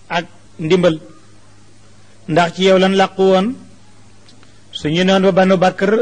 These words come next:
ñoo na dal, dal ci suñ kaw, xeex na ak ñun, alag na ci ñun ñu bari."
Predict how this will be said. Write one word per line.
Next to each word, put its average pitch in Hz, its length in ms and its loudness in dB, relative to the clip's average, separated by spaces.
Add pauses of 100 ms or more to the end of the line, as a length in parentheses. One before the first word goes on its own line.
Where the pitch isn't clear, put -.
(220)
ñoo 165 180 -2
na 180 60 -2
dal, 180 200 0
dal 185 220 0
ci 190 80 -4
suñ 190 200 -4
kaw, 190 320 0 (1160)
xeex 190 340 2
na 190 160 -4
ak 190 80 -2
ñun, 185 320 -4 (1300)
alag 180 300 -2
na 185 140 -4
ci 185 120 -6
ñun 185 180 -4
ñu 175 100 -4
bari." 220 300 0